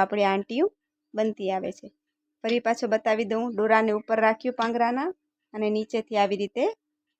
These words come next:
આ કાઢી લીધું. આવી રીતે કરતા જઈએ અને આપણે આ આખો પાંગરો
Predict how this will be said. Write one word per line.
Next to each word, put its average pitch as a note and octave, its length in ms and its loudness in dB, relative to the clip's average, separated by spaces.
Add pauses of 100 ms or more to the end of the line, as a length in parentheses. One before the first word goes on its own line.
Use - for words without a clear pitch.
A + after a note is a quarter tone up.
(320)
આ B3+ 100 0 (120)
કાઢી A3+ 340 0
લીધું. F3+ 240 -8 (4000)
આવી G#3+ 240 -4
રીતે A#3+ 260 -4
કરતા A3 340 -6
જઈએ B3+ 220 2
અને A3+ 120 2
આપણે A3 320 0
આ A3 160 4
આખો A3+ 260 2 (140)
પાંગરો G#3+ 320 4